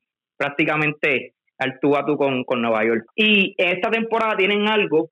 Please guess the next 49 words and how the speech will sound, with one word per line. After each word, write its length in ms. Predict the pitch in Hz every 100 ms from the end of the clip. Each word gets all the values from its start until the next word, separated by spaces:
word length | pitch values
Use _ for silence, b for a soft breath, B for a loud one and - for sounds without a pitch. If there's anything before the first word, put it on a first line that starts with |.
| _ -
que 80 | 170
el 80 |
equipo 280 | 156 160 180
de 140 | 190 185
los 80 |
Yankees, 460 | 165 208 214 147 143 - -
eh, 560 | 147 143 135 127 127
tiene, 460 | 175 208 202 123 - _ _ _ _ _
pues, 200 | 147 131
perdóneme, 440 | 156 165 180 135 110 _ _ _ -
el 100 | 170
equipo 260 | 175 190
de 80 | 226
Toronto 480 | 226 226 226 151 147
no 260 | 165 190 208
tiene 200 | 226 220
la 140 | 202
presión 500 | 190 165 160 214 240 240
que 80 | 165
tiene 180 | 202
el 80 | 185
equipo 280 | 156 175 175
de 120 | 151
los 40 | 127
Yankees. 300 | 160 170 131
El 40 |
equipo 180 | 127 160
de 80 | 190
los 80 | 196
Yankees 220 | 208 208
está 220 | - 180
obligado 600 | 214 185 139 139 220 233
a 40 | 185
ganar. 300 | 143 123 110
Aunque 360 | 170 190 185
el 80 | 190
equipo 220 | 185 220
de 60 | 247
Toronto 400 | 247 247 240 202
no 280 | 185 202 220
gane 340 | 214 202 180
este 200 | - 202
año, 340 | 180 175 127 120
no 260 | 127 147 185
entre 260 | 214 226 220
por 140 | 220
el 80 | 202
wild 240 | 214 208 -
card, 260 | 233 185